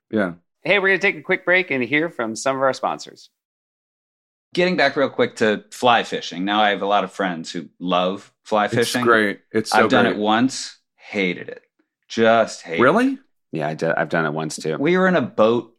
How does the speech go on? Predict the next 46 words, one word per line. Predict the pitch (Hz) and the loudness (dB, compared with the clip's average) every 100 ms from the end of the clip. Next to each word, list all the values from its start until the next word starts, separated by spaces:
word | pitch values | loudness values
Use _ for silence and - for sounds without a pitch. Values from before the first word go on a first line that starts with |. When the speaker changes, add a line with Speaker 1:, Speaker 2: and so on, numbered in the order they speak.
| - | -6
Speaker 3:
and | 107 | -2
we | 117 | 0
had | 117 | 0
a | 107 | 0
guide. | 90 95 95 95 98 95 98 - | 0 2 4 2 0 -6 -12 -10
And | 98 | -6
so | 95 107 | -2 0
there | 104 | 0
were | 98 | -2
two | 95 127 | -2 -4
people | 110 117 - 104 | -2 -2 -2 -2
in | 101 | 0
each | 98 95 - | -2 -4 -4
boat | 104 95 92 - | 2 2 2 -2
and | 95 95 | -4 -4
a | |
guide. | 85 90 85 82 80 82 _ - _ - | 0 2 2 2 -2 -8 _ -20 _ -2
And | 104 | 2
he | 131 | 4
just | 127 120 | 2 0
would | - 95 | -2 0
say, | 104 | 2
like, | 98 87 85 _ _ | 2 2 -2 _ _
"Cast, | 127 123 120 - - _ _ | 2 4 2 -2 -16 _ _
mend | 107 113 113 | 0 2 4
it, | 113 - _ _ _ _ _ | 2 0 _ _ _ _ _
cast, | - 117 113 110 - - _ _ _ | 2 4 4 0 -6 -20 _ _ _
mend | 107 110 107 | 0 2 2
it, | 107 - _ _ _ _ _ _ | 0 -4 _ _ _ _ _ _
cast, | 127 113 107 107 - - _ _ _ _ | 2 4 4 0 -8 -20 _ _ _ _
mend | 107 113 110 | 0 2 2
it." | 107 | 0
And | 110 | 0
it | 107 | 0
was, | 113 110 | 0 0
like, | 110 104 | 0 0
so | - - 147 | -2 2 4
repetitive. | 156 143 127 107 104 101 98 - _ _ | 4 2 2 2 2 -4 -6 -12 _ _
And | - 107 | -2 0
I | 104 | 0
just | 92 - 139 - | 0 2 2 2
wanted | 139 120 110 | 2 2 2
it | 98 | -2
to | 98 | -4
be | 98 | -2
over. | 95 95 90 87 87 | 0 -2 -2 -4 -4